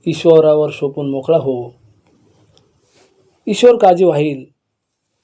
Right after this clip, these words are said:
पण आपल्याकडे कर्तव्य आहे, आपल्या कर्तव्याकडे दुर्लक्ष करू नकोस. कुणावरही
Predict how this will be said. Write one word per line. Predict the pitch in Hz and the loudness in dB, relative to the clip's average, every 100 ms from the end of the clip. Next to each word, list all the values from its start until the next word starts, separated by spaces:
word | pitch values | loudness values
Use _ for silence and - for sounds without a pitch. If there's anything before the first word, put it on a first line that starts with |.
| _ _ _ _ | _ _ _ _
पण | 180 165 135 143 _ _ _ _ _ | 2 2 0 -14 _ _ _ _ _
आपल्याकडे | 156 151 160 160 160 | -12 -10 -8 -8 -8
कर्तव्य | 156 - 147 143 139 _ _ _ _ _ _ _ - | -10 -10 -10 -10 -12 _ _ _ _ _ _ _ -10
आहे, | 131 143 127 - _ _ _ _ | -8 -8 -12 -16 _ _ _ _
आपल्या | 165 180 165 | -10 -6 -4
कर्तव्याकडे | - 139 175 190 185 165 139 - _ _ - | -6 -2 -2 0 -2 -2 -2 -6 _ _ -8
दुर्लक्ष | 151 151 165 | -6 -6 -8
करू | 151 139 | -6 -6
नकोस. | 180 - 120 - - _ _ _ _ _ _ _ _ _ _ _ _ _ _ _ _ _ _ _ _ | -6 -8 -10 -12 -20 _ _ _ _ _ _ _ _ _ _ _ _ _ _ _ _ _ _ _ _
कुणावरही | - 147 147 147 135 131 131 - | -4 0 2 2 0 -4 -10 -14